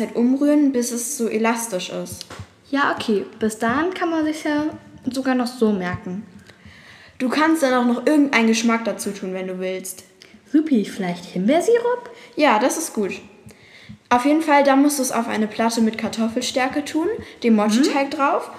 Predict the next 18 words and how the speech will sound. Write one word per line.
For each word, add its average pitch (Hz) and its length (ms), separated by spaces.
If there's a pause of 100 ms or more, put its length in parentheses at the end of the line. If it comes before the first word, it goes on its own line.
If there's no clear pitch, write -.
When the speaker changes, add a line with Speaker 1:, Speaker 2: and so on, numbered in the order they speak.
Speaker 1:
und 302 160
wieder 220 180
Kartoffelstärke. 196 920 (960)
Danach 262 520
Speaker 2:
Mhm. 285 60
Speaker 1:
musst 269 220
du 254 60
den 233 240
Teig 233 420 (140)
in 226 280
vier 294 280
Stücke 254 340
teilen 214 400 (340)
und 254 140
zu - 100
einem 262 220
Fladen 233 400
formen. 185 460